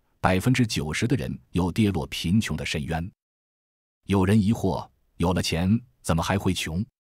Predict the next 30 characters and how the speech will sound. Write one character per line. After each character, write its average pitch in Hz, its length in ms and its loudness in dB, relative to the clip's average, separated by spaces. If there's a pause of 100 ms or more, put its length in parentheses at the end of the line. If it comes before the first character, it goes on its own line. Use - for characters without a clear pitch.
(680)
他 113 120 4
们 92 100 4
完 95 240 2
全 95 260 0
可 95 140 0
以 80 100 0
拿 85 200 0
钱 92 200 0
做 95 160 2
买 71 240 -4
卖， 90 220 -2 (240)
或 - 180 2
者 78 120 -4
进 90 180 0
行 78 220 -4
商 110 260 0
业 80 100 -4
投 80 200 -8
资， 117 260 -2 (260)
或 82 160 0
是 80 140 -4
学 87 180 -4
个 82 140 -2
一 87 180 -2
技 104 160 -2
之 123 200 2
长 92 260 -2
去 - 160 -4
打 - 240 -8
工。 110 240 0